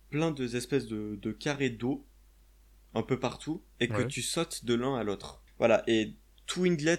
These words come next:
Speaker 1: va se reposer là-dessus. Avec un dash, euh,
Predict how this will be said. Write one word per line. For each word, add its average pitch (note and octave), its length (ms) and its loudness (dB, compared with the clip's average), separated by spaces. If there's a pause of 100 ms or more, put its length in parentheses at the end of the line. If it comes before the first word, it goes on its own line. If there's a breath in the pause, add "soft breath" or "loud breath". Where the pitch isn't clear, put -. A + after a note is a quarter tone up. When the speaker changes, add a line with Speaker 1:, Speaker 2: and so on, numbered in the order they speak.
Speaker 1:
va B2 140 2
se - 100 -6
reposer C#3 360 4
là-dessus. - 320 -2 (500)
Avec A2+ 340 4
un A2 180 2
dash, A#2 480 2
euh, F#2 320 -4